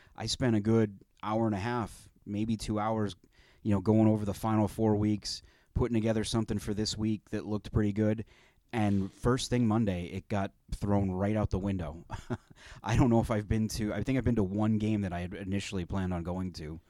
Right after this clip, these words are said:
uh, so far this week. So yeah, it's, um, but I mean, that's, I, I, that's spring sports and, and in New Hampshire. And, and we haven't,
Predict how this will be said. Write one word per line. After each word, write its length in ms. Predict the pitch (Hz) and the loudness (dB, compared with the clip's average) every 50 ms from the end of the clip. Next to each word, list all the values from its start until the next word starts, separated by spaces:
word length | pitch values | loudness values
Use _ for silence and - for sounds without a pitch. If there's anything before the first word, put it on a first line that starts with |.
| _ _ - - _ _ _ | _ _ -20 -20 _ _ _
uh, 180 | - 92 92 90 | -6 -4 -2 -2
so 200 | - - 104 92 | 0 0 -2 -2
far 240 | - - 98 92 87 | 0 -2 -2 -2 -2
this 160 | 85 82 - | -4 -6 -8
week. 200 | 98 90 85 - | -8 -10 -8 -6
So 100 | - 95 | -6 -4
yeah, 240 | 92 101 101 90 85 | -4 -2 -2 -2 -4
it's, 200 | 101 - - - | -4 -4 -2 -2
um, 320 | 104 95 92 90 85 82 - - - - _ | -2 -2 -2 -4 -6 -8 -12 -16 -20 -10 _
but 80 | - 113 | 0 2
I 40 | |
mean, 120 | 117 123 120 | 4 4 4
that's, 320 | 123 135 139 - - - - - 82 | 4 2 0 -4 -8 -8 -12 -12 -12
I, 60 | 101 | -12
I, 180 | - - 90 82 | -10 -10 -10 -6
that's 200 | - 110 107 - | -6 -6 -6 -6
spring 280 | - - - 117 113 113 | -10 -6 -4 -2 -2 -2
sports 580 | - - 117 120 120 104 - - - - - - 71 | -2 0 0 0 0 0 -2 -8 -10 -12 -14 -10 -8
and, 320 | 95 92 92 92 92 - - | -6 -4 -2 -2 -4 -4 -6
and 380 | 90 92 92 92 90 90 95 - | -6 -4 -4 -2 -4 -4 -6 -6
in 120 | 101 95 | -4 -2
New 100 | 101 98 | -2 -2
Hampshire. 440 | 90 95 104 110 101 - 101 92 90 | -2 -2 -2 -4 -4 -4 -4 -2 -2
And, 180 | 87 87 92 - | -2 -4 -6 -6
and 160 | - 95 92 | -6 -4 -2
we 120 | 95 101 104 | -2 0 -2
haven't, 260 | 117 113 120 113 | 0 -2 -4 -6